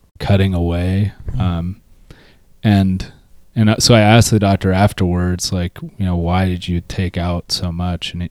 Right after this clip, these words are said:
and he basically said, like, "If you don't remove, like, the bad tissue, like, then, like, her whole body, like, her whole leg could potentially be lost. So, like, unless I do what I was doing, like, I can't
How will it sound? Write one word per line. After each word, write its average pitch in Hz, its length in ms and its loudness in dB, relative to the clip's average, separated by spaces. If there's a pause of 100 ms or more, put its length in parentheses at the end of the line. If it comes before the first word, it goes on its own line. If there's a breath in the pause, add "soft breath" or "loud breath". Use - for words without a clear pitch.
(100)
and 98 240 -6
he 113 100 2
basically 107 500 4
said, 87 400 -2
like, 87 380 -6 (680 soft breath)
"If - 120 -2
you 104 80 6
don't 107 340 4
remove, 104 760 6
like, 98 240 2
the 92 100 -4
bad 95 400 -2 (180)
tissue, 113 680 4
like, 98 280 0
then, 92 340 -2 (680 soft breath)
like, 92 160 -2
her 95 140 2
whole 90 240 4
body, 87 460 0
like, 87 180 -2
her 92 100 -2
whole 90 240 2
leg 87 440 0
could - 200 -6
potentially - 460 -6
be 85 160 -4
lost. 87 400 -2
So, 104 100 0
like, 90 160 0
unless 101 400 2
I 92 100 0
do 95 600 2 (220)
what 92 180 0
I 90 80 0
was 90 160 0
doing, 98 480 2
like, 90 220 -4
I 92 40 -4
can't 98 380 -2